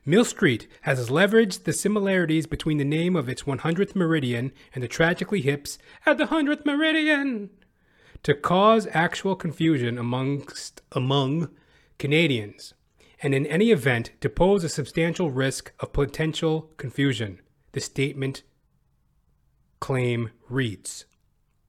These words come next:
Paul Banwat, a partner of Gilbert's L L P, who is representing the band, said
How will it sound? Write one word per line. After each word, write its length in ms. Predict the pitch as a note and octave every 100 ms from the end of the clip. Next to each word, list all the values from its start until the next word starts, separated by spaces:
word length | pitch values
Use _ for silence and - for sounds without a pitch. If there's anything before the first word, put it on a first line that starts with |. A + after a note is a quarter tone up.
| _ _ _ _ - - - - - -
Paul 440 | F#3 A3 A#3+ D#3+
Banwat, 840 | C3 E3 F3 A#2 A#2 A2 - - - _ _ _ -
a 80 | -
partner 460 | - E3 F#3+ G3+
of 180 | F#3 A#2
Gilbert's 480 | C#3 D#3+ F#3+ G3+ G3+
L 160 | - D#3+
L 180 | D3+ D#3
P, 480 | D#3 D#3+ A2+ A2 C3 _ _
who 140 | - D3+
is 200 | C#3+ -
representing 500 | F#3+ G#3 F#3 F3+ F3+
the 80 |
band, 540 | B2 B2+ A#2+ G#2+ A#2+ - _ _ _
said 380 | - - E3 D3+